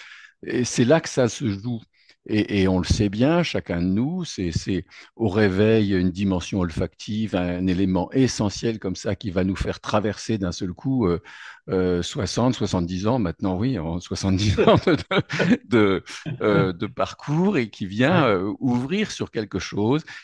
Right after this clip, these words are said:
Speaker 1: et qui peut être à un moment donné à la fois une, une, une contextualisation d'une souffrance de quelqu'un, mais qui peut être aussi l'outil dont on va se servir.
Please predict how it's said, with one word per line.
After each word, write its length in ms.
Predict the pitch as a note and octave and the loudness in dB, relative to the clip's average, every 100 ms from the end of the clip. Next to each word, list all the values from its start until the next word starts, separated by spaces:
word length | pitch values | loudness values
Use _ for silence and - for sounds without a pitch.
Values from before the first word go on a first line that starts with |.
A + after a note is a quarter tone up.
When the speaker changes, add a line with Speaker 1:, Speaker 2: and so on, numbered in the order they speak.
| - | -2
Speaker 1:
et 120 | B2+ | -2
qui 400 | - F3 G#3 - - _ | -2 -2 -2 -2 -8 _
peut 160 | A#2+ | 4
être 200 | C3+ - | 4 4
à 40 | B2 | 2
un 40 | |
moment 180 | A#2+ A#2 | 2 2
donné 500 | A2 G#2+ B2 E3+ A3 - - - - | 2 2 2 0 -2 -10 -20 -18 -4
à 120 | C#3+ | 0
la 140 | D3+ | 0
fois 640 | C#3+ - - - C3 A#2+ A2 | 0 -4 -8 0 2 2 0
une, 420 | G#2 G#2+ G2+ F#2 F2 - _ _ | -4 -2 0 -2 -6 -14 _ _
une, 500 | - D#2 G2 G2 F#2 - | -14 -4 0 2 2 2
une 180 | G2 F2+ | 0 0
contextualisation 1300 | G3+ G3+ F3+ - - D3 B2+ A2 A2+ - - A#2+ | 0 2 2 0 -2 0 0 0 -2 -2 -4 -2
d'une 180 | G2 F#2+ | -2 -4
souffrance 540 | - - - C3 G#3 | -6 -12 -2 0 0
de 80 | C#3+ | -2
quelqu'un, 520 | G#2+ F#2 E2+ - D#3+ | -6 -6 -4 0 2
mais 220 | F#3+ D3 C3 | 4 2 2
qui 180 | - | -2
peut 200 | D#3+ B2 | -4 0
être 120 | A2+ - | 0 0
aussi 320 | F#2+ - G#3+ | -10 -4 -4
l'outil 480 | C#3+ C#3+ - - A3+ | -2 -4 -4 0 0
dont 120 | D3 | 0
on 60 | G2+ | 0
va 100 | G2+ | -2
se 260 | - - | -4 -8
servir. 580 | G2 - E2+ G2+ G#3 D3 | -6 -4 -2 -2 0 0